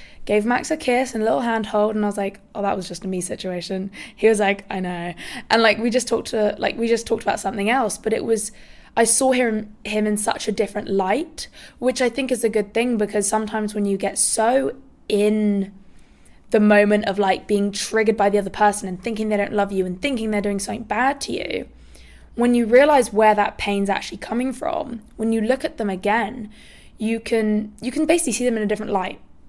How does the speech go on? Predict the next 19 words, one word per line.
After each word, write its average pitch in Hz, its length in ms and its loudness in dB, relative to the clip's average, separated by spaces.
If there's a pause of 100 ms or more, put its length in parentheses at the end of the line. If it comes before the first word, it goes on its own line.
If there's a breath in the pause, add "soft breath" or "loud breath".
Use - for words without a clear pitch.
which 240 160 0
I 240 80 4
think, 226 400 -2 (320)
you 220 80 -2
know, 190 240 -4 (180)
is 214 160 0
a 226 80 4
great 220 300 2
tool - 400 -2 (480 loud breath)
and 208 500 4
could 233 160 4
be 220 120 4
really 202 260 4
good 196 320 4
to - 120 -6
use 190 340 0
against 190 500 -6
family, 240 680 2
friends, 208 880 0